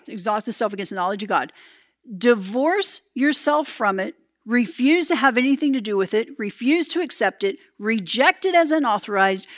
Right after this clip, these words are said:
Reject as having no binding force. Reject it as untrue. Refuse to acknowledge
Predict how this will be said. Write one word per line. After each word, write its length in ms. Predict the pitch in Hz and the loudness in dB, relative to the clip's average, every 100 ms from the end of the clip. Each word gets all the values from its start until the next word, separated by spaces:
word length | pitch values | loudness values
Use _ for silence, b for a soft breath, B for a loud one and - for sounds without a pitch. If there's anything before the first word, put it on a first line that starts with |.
| B - | B -4
Reject 600 | 214 185 - 294 330 330 | -4 -2 0 2 2 0
as 100 | - | 2
having 340 | 269 240 220 | 2 2 0
no 160 | 233 220 | 0 0
binding 400 | 202 196 190 180 | 0 0 -2 -4
force. 340 | - 190 190 | -6 -6 -6
Reject 520 | 220 208 220 320 - | -6 -2 2 2 2
it 100 | 277 | 0
as 160 | 240 208 | 0 0
untrue. 540 | 214 202 - 202 190 196 B B | -4 -6 -2 0 0 -4 B B
Refuse 500 | 214 208 - 254 285 | -6 -6 -2 0 0
to 140 | - 262 | 0 -2
acknowledge 500 | 208 202 190 190 | 0 0 2 0